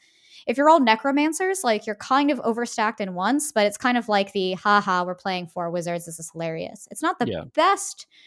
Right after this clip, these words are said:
Speaker 1: say, party composition, maybe, for that encounter mechanically. But, I mean, it doesn't, you could still, right, play that way. If you had four builds, I think, in a more tactical game like Divinity Original Sin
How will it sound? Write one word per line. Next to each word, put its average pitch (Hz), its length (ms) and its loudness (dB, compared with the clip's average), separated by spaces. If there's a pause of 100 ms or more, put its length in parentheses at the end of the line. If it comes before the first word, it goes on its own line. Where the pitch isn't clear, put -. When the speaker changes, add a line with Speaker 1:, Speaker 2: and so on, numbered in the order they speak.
(260)
Speaker 1:
say, 202 360 2
party 285 380 2
composition, 170 800 -8
maybe, 185 300 -4
for 214 160 -6
that 180 120 -2
encounter 170 560 -6
mechanically. 269 760 -2 (440)
But, 311 100 4
I 330 80 4
mean, 330 340 2 (240)
it 269 120 -2
doesn't, 320 360 0
you 294 200 -8
could 349 240 -2
still, 220 320 0
right, 180 200 0 (160)
play 294 220 2
that 180 220 0
way. 65 240 -10 (540)
If 240 100 0
you 330 140 2
had 392 180 4
four 254 320 2
builds, 208 480 0
I 190 80 -6
think, 185 340 -10
in 190 120 -6
a 190 60 -6
more 185 200 -6
tactical 220 500 -6
game 175 220 -6
like 165 180 -10
Divinity 185 480 -4
Original 175 380 -6
Sin - 200 -14